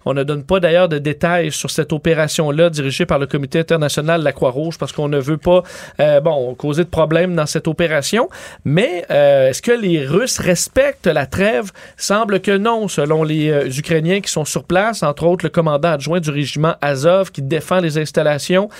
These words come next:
un conseiller de la présidence ukrainienne aussi qui disait avoir des informations contradictoires sur ce qui se passait sur place, mais que les Russes semblaient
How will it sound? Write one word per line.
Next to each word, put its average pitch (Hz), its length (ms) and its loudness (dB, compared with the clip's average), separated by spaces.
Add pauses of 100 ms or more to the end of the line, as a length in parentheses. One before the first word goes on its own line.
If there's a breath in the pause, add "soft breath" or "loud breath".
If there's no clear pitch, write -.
(220 loud breath)
un 107 80 -4
conseiller 143 340 -2
de 170 60 0
la 165 80 2
présidence 156 500 -2
ukrainienne 156 460 -2
aussi 143 320 -4
qui 160 120 -6
disait 143 380 2 (340 loud breath)
avoir 139 280 0
des 151 180 -2
informations 160 500 -2
contradictoires 147 640 -2
sur - 160 -8
ce - 60 -16
qui - 80 -10
se - 80 -10
passait 147 320 0
sur - 180 -6
place, 196 420 0
mais 131 120 -6
que 139 100 -8
les 143 160 -2
Russes 170 220 -2
semblaient 160 460 2